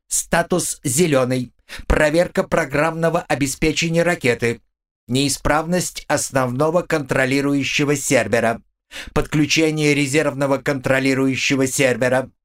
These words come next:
Проверка программного обеспечения ракеты. Процесс проверки ноль процентов. Ожидаемое время проверки четырнадцать дней, ноль один час,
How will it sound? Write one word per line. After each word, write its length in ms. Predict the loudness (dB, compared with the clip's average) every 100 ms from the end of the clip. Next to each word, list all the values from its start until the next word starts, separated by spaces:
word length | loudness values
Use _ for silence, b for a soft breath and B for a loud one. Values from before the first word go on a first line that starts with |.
| _ -20 B 0
Проверка 540 | 0 4 2 2 -4
программного 800 | -2 -4 0 -2 -2 -2 -2 -2
обеспечения 880 | -2 -2 -2 -2 -2 0 0 0 2
ракеты. 600 | 0 2 0 2 -2 -4 _ _ B B
Процесс 460 | 0 2 0 0 -2
проверки 680 | 0 2 2 0 -2 -2 -4 _ _
ноль 340 | -4 0 0 0
процентов. 800 | -2 -2 0 0 0 -4 -4 _ _ -6
Ожидаемое 760 | -2 0 2 2 2 2 2
время 300 | 2 2 0
проверки 640 | 0 0 2 0 0 -2 -4 _ _ -6
четырнадцать 800 | -4 0 0 0 -2 0 -2 0
дней, 460 | 2 2 0 -6 _
ноль 280 | -2 -2 -2
один 380 | -2 -2 0 -2
час, 420 | 0 0 -2 -6